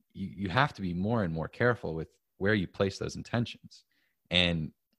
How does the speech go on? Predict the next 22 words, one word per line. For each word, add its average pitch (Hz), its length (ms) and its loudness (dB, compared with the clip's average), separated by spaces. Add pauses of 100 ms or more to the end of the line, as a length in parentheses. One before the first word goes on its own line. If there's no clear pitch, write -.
(440)
it's 92 200 -4
very 117 320 6
easy, 87 540 0
and 78 100 -2
I've 80 140 -4
done 90 260 2
this - 360 -14
over 80 160 -4
the 78 100 -8
years, 90 460 -2
it's - 140 -6
very 113 400 2
easy 117 360 2
to - 60 -4
create 110 440 2
a 90 60 6
monster 101 400 2
you 78 120 -2
never 87 240 0
meant 85 180 -4
to 71 80 -12
create. 82 640 -4